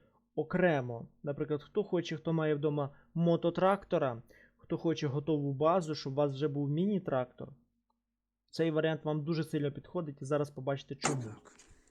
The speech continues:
Speaker 2: Ось у пульт, сюди штекер ставиться, на пультові, на оприскувачі виведений.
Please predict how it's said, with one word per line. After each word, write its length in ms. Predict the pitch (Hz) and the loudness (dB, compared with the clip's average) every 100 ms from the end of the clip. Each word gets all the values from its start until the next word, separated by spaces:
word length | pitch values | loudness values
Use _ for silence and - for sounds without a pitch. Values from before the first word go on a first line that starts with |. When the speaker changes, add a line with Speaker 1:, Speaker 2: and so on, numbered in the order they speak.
| _ _ _ - - | _ _ _ -16 -10
Speaker 2:
Ось 180 | 107 - | -8 -8
у 40 | 101 - | -10 -6
пульт, 380 | 123 123 - - - | -4 -4 -6 -20 -14
сюди 380 | - - 104 107 | -6 -2 2 2
штекер 440 | - 113 117 110 | 2 0 -6 -4
ставиться, 720 | - - 101 101 104 - 107 - | -4 -2 -2 -4 -6 -6 -6 -10
на 180 | - 104 | -8 -8
пультові, 520 | - 104 - 104 101 107 - | -6 -6 -4 -2 0 -2 0
на 420 | 110 101 101 101 | 2 4 4 4
оприскувачі 680 | 98 107 101 - 101 - 104 | 4 2 2 0 -2 -2 -2
виведений. 580 | 104 104 117 - 113 | -4 -4 -6 -10 -8